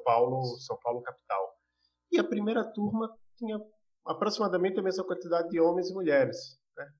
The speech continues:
E hoje em dia, no, no meu curso mesmo, no curso, no, nos cursos que eu dou aula, quando chega a vinte por cento é uma festa. Não, às vezes não chega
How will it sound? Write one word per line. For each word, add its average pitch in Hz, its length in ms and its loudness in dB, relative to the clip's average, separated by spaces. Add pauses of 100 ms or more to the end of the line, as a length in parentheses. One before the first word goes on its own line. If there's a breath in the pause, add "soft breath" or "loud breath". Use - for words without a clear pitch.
(180)
E 160 80 0
hoje 165 240 2
em 165 80 2
dia, 180 340 0 (380)
no, 135 320 -6
no 139 160 0
meu 208 280 6
curso 175 340 0
mesmo, 147 260 -2
no 127 160 -6
curso, 139 260 -14
no, 127 220 -8 (300 soft breath)
nos 127 160 -14
cursos - 340 -6
que - 80 -6
eu 139 80 -2
dou 139 180 0
aula, 160 300 2 (540)
quando 165 200 2
chega 175 360 4
a - 20 8
vinte 151 400 2
por 160 160 2
cento 165 400 2
é 180 60 4
uma 185 160 0
festa. - 500 -2
Não, 120 300 -10 (1000)
às 107 120 -20
vezes 139 180 -2
não 143 80 0
chega - 140 2